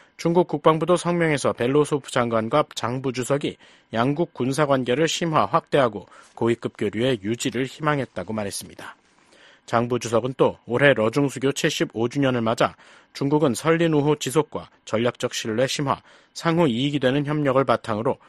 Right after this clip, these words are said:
러시아와의 관계를 더욱 강화, 발전시킬 의향이 있다고 강조했습니다. 앞서 벨로우소프 장관은 어제 베이징에 도착해 둥진 국방부장과 회담을 갖고 전략적 협력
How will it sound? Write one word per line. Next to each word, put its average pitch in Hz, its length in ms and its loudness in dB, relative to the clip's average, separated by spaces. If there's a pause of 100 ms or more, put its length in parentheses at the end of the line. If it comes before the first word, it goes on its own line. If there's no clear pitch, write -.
(180)
러시아와의 110 500 2
관계를 110 380 -4
더욱 135 240 0
강화, 104 340 -4
발전시킬 139 800 -4
의향이 131 460 -4
있다고 107 400 -8
강조했습니다. 95 800 -12 (480)
앞서 139 260 0
벨로우소프 127 560 0
장관은 120 480 0
어제 127 220 -2
베이징에 123 480 -2
도착해 117 500 -6 (320)
둥진 139 420 0
국방부장과 110 880 -2
회담을 135 340 0
갖고 - 400 -14 (240)
전략적 107 680 -2
협력 135 400 -4